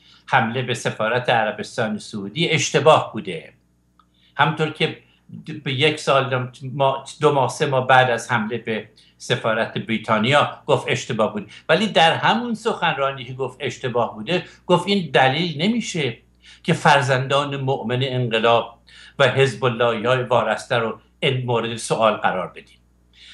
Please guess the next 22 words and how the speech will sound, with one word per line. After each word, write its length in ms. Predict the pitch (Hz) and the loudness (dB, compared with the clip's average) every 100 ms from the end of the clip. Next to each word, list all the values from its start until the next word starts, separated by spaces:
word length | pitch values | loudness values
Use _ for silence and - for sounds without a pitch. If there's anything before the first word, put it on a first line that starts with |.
| - | -6
یعنی 260 | - 156 208 | 0 2 0
چی؟ 160 | - 185 | -2 -4
یعنی 280 | 170 170 | -2 -2
اینکه 320 | 208 202 147 156 | -2 -4 -6 -12
اون 300 | 156 214 202 | -6 -4 -4
گروه‌ها 600 | 196 180 165 135 160 151 | -4 -4 -4 0 0 0
و 60 | |
عناصری 580 | 139 147 147 127 - 180 | -2 -2 -2 -4 -4 -4
که 160 | 165 160 | -6 -10
صد 400 | - 220 214 214 | 2 4 4 2
درصد 500 | 170 - 156 151 - | -2 0 -2 -2 0
با 160 | 139 | 0
همکاری 560 | 120 147 135 139 127 135 | 2 2 2 0 0 -2
با 140 | 127 | -4
دستور 680 | 127 - 123 - - 135 127 - _ _ - | -2 0 0 -2 -8 -6 -6 -8 _ _ 4
رهبرانی 640 | 131 127 131 123 131 127 | 4 4 0 2 2 0
در 180 | 123 117 | 0 0
داخل 440 | 120 113 - 131 | 0 -2 -2 -6
سپاه 580 | 123 - 117 131 120 - - _ | -6 -6 -4 0 -2 -2 -14 _
یا 80 | 127 | 0
دستگاه‌های 720 | 123 120 - - 110 127 123 | 4 4 2 -4 0 2 2
امنیتی 760 | 117 117 110 107 107 - 117 | 2 0 -2 -4 -4 -4 -8